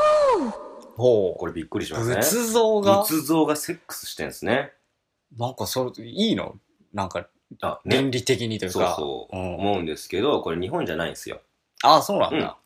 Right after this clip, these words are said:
Speaker 1: チベット仏教なんですね。
Speaker 2: お、でもチベットなんだ。
Speaker 1: うん。
Speaker 2: うん。
Speaker 1: 絵や仏像に、
Speaker 2: うん。
Speaker 1: ヤブユムと呼ばれる男の神が女の神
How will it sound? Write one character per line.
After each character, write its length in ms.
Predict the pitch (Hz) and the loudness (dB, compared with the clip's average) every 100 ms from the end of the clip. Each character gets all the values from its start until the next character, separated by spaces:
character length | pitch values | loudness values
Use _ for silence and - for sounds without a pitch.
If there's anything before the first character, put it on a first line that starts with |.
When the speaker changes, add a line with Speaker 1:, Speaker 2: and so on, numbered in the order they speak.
| - | -6
Speaker 1:
チ 140 | 123 | -2
ベ 100 | 147 | 0
ッ 140 | 170 - | -2 -2
ト 100 | 170 | 0
仏 180 | 170 - | -2 0
教 140 | 123 92 | 0 2
な 120 | 80 | 0
ん 40 | |
で 60 | 73 | -4
す 100 | 90 | -2
ね。 260 | 107 107 _ _ - | -2 -2 _ _ -4
Speaker 2:
お、 100 | 131 | 0
で 200 | - 185 | 4 4
も 100 | 131 | 6
チ 180 | - | 6
ベ 80 | 165 | 4
ッ 120 | 139 | 0
ト 80 | 104 | -6
な 120 | 92 | -8
ん 60 | 107 | -2
だ。 60 | 127 | 0
Speaker 1:
う 20 | |
ん。 200 | 95 73 - 117 | 0 -4 -12 -8
Speaker 2:
う 100 | 95 | -8
ん。 180 | 90 - _ _ - | -8 -16 _ _ 2
Speaker 1:
絵 100 | 185 | 6
や 320 | 131 82 - | 6 4 0
仏 280 | 87 85 117 | -10 -6 -2
像 280 | 110 117 113 | 2 4 4
に、 360 | 131 131 - - | 2 0 -2 -6
Speaker 2:
う 60 | 101 | -6
ん。 220 | 95 90 _ _ | -6 -8 _ _
Speaker 1:
ヤ 240 | - 143 208 | 0 2 4
ブ 200 | 175 - | 4 2
ユ 180 | 85 80 | 0 -2
ム 240 | 71 - _ _ _ _ _ | -4 -10 _ _ _ _ _
と 80 | 101 | 0
呼 120 | 98 | 0
ば 140 | 101 110 | 2 2
れ 140 | 107 | 2
る 320 | 156 135 76 - _ - | 2 2 0 -10 _ -6
男 400 | 120 202 196 180 | -2 2 2 4
の 160 | 185 175 | 2 2
神 300 | 180 139 87 | 2 0 2
が 320 | 101 85 - | 4 4 2
女 360 | 139 175 165 160 | 2 2 2 2
の 160 | 147 | 0
神 400 | - 156 101 - | 0 0 0 -4